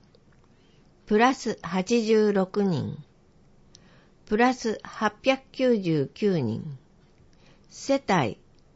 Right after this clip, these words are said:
九万二千三百三十一世帯。プラス九十五世帯。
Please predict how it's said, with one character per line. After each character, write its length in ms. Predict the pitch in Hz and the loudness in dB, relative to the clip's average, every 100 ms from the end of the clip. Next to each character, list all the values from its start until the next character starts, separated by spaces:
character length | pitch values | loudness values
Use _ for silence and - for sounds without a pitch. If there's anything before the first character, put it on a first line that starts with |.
| _ _ _ _ - | _ _ _ _ -2
九 240 | 254 285 | 0 2
万 320 | 294 294 254 | 2 2 2
二 140 | 196 185 | 2 0
千 280 | 214 196 | 0 0
三 360 | 175 - 247 247 | 0 0 0 2
百 200 | 180 - | -2 -4
三 320 | - 233 226 | -4 0 0
十 240 | 180 151 135 | 0 0 -2
一 320 | 160 160 220 | -4 -6 -6
世 220 | - 202 | -4 -6
帯。 360 | - 101 - - _ _ _ _ _ _ _ _ _ _ _ _ _ | -4 -8 -8 -18 _ _ _ _ _ _ _ _ _ _ _ _ _
プ 120 | 208 | 2
ラ 160 | 240 254 | 4 2
ス 280 | - 233 - | 0 -4 -4
九 300 | - 254 220 | 0 2 2
十 280 | 185 147 120 | 2 -2 -2
五 180 | 147 | -2
世 140 | 160 208 | -2 -4
帯。 340 | 202 127 87 | -6 -8 -8